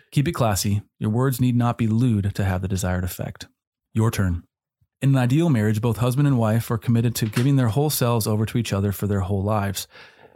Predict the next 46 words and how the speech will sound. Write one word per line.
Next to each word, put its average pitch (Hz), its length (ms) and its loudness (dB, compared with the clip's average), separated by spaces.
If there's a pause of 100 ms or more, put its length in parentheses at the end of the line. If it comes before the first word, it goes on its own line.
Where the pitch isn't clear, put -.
(120)
It's - 80 -6
to 117 120 0
that 127 200 2
end 110 220 4
that 110 80 0
you're 110 100 2
reading 101 240 2
this 104 140 2
book. 123 360 -4
You - 80 -4
probably 175 380 2
want 127 260 2
to - 80 0
learn 107 160 4
to 107 60 -2
communicate 113 420 0
well 101 280 0
with 107 160 -2
your 135 80 0
wife 95 260 0
so - 140 -4
you 101 80 2
might 98 200 0
love 92 220 -2
her 95 100 -4
better. 92 360 -2 (400)
Similarly, 110 580 0
learning 110 240 2
to 117 80 0
speak - 300 -4
sensually 139 580 0
is 110 100 0
an 107 100 2
opportunity 117 500 0
to - 120 -6
love 107 220 0
your 135 120 0
wife 104 420 -2
and 110 140 -2
her 113 140 0
you 107 360 -2 (260)
in 104 160 2
new 110 240 2
and 113 140 -2
profound 98 400 -2
ways. 101 400 -4